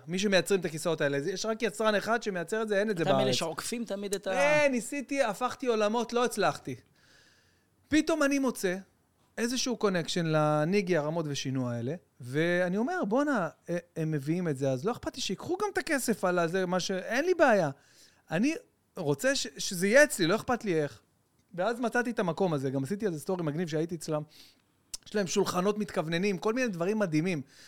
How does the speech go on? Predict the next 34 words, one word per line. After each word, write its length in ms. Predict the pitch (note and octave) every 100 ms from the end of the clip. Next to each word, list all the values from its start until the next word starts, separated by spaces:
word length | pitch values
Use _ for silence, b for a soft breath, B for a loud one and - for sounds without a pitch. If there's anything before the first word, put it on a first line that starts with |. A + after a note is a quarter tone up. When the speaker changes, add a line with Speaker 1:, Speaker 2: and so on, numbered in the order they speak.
| B
Speaker 1:
כל 140 | - A3+
מיני 180 | B3
כיסאות, 640 | - G3 - F3+ A3 F#3 F3
אה, 220 | D3+ C#3+ C3 B B -
אה, 260 | C#3 C3+ C3+ - -
פופים 360 | C4 B3 D4+
כאלה 320 | A#3 A3+ G3+
מיוחדים 520 | F3+ F3 C#3+ D#3+ A3 A#3
שטובים 400 | - D#3 G#3 G3+
לגב, 480 | D3+ F#3 G3 D#3+ D3
אה, 120 | C#3+ C3+ B B
נגיד 200 | D3 F#3+
כיסא 360 | - E3+ A#3 A3
שאתה 200 | - E3
עושה 240 | D3+ -
ככה, 260 | F#3 G3+ F#3+
ותוך 220 | D#3 G#3
כדי 140 | A3 G3+
שאתה 120 | G#3
יושב 240 | E3 F#3
הוא 140 | E3+ D3
זז 360 | D#3 F#3+ D#3+ C#3+
ו-, 200 | D3+ C#3+
ומסדר 640 | C#3 D3 D#3 D#3+ - E3 G3
לך, 100 | G3 F#3+
משהו 260 | A3 - D#4
מדהים. 320 | F#3+ G3 D3+
אז 100 | C3+
אתה 120 | G#3
יודע 120 | F#4 G#4+ F#4
שאני 280 | B3 B3
רואה 200 | C#4+ C4+ C4
משהו, 440 | B3+ - A#3+ G#3
אה, 260 | F#3+ F3